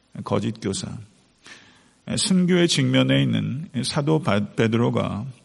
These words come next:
지금 거짓 교사들이 야기하는 두 가지 문제, 교리적 문제와 도덕적 문제의 심각성을 경고하고,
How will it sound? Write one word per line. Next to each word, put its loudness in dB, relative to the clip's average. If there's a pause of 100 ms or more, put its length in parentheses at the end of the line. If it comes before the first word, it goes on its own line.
(540)
지금 0 (100)
거짓 4
교사들이 0
야기하는 0
두 -2
가지 2
문제, -4 (320)
교리적 2
문제와 0 (400)
도덕적 2
문제의 2
심각성을 0
경고하고, 0